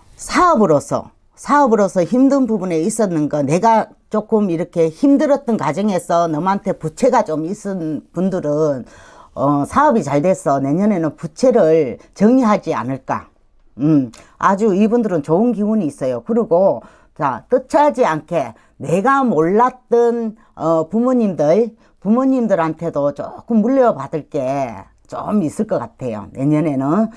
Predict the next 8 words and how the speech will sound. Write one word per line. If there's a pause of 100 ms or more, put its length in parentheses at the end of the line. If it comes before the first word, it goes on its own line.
(140)
어,
부모님들한테
조금
상속을
받지
않겠나,
미리. (460)
어,